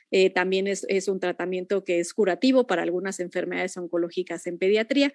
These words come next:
Y ya por último, hay unos medicamentos, eh, que se utilizan mucho más en adultos, pero también en pediatría tenemos bastantes, que es la inmunoterapia,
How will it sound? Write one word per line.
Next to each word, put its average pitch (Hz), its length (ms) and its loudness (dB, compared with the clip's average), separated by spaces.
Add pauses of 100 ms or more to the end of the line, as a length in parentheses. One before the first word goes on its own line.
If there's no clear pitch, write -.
(300)
Y 233 220 4
ya 240 180 6
por 240 140 6
último, 240 480 2
hay 208 160 2
unos 208 180 -4
medicamentos, 208 640 -2
eh, 190 160 0
que 190 140 0
se 196 180 0
utilizan 247 520 2
mucho 247 220 0
más 226 160 -2
en 226 100 2
adultos, 247 340 2
pero 196 160 4
también 185 240 -2
en 202 80 -4
pediatría 185 400 0
tenemos 190 380 -6
bastantes, 240 500 -2
que - 80 -4
es 196 80 -4
la 196 100 2
inmunoterapia, 180 840 -4